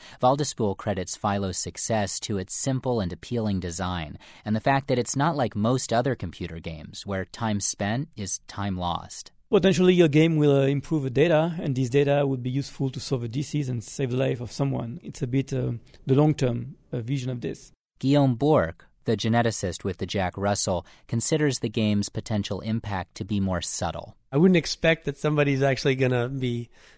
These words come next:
Speaker 3: with a puzzle, you know, there's gonna be a, a flash, uh, a bulb that's gonna light up and, you know, says, "Well, but by the way, you solved this disease."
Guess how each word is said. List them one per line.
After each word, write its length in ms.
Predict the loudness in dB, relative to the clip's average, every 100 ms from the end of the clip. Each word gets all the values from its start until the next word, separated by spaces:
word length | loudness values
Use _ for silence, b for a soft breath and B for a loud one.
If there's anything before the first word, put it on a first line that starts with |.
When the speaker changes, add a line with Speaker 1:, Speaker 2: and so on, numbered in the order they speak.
| -2
Speaker 3:
with 200 | -2 0
a 100 | -2
puzzle, 500 | 2 0 2 0 0
you 100 | -2
know, 160 | -2
there's 280 | -2 -4 -4
gonna 180 | -4 -4
be 220 | -4 -4
a, 400 | -4 -8 -8 -8
a 60 | -8
flash, 580 | -2 2 2 0 -2 0
uh, 380 | 2 0 0 2
a 60 |
bulb 400 | 8 10 10 6
that's 160 | -2 2
gonna 200 | 0 2
light 300 | 4 6 6
up 260 | 6 6 2
and, 220 | 0 0
you 60 |
know, 120 | 0 0
says, 380 | 0 0 0 0
"Well, 160 | -2
but 220 | -4 -4
by 160 | 0 2
the 140 | 4
way, 180 | 4 4
you 220 | 4 0
solved 460 | 0 -4 -2 -4 -2
this 220 | 0 0
disease." 640 | 0 -4 0 -2 -2 -8